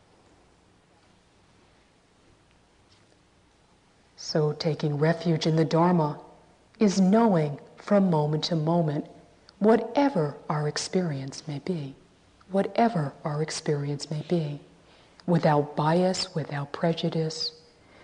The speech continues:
without pushing away some of our experience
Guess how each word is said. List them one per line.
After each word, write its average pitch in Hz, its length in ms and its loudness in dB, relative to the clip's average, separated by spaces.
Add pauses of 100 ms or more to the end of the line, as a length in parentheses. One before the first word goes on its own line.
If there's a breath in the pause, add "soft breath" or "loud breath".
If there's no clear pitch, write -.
(140 soft breath)
without 294 600 4
pushing 320 420 4
away 233 360 4
some 190 280 -2
of 196 120 -2
our 151 140 -6
experience 147 840 -8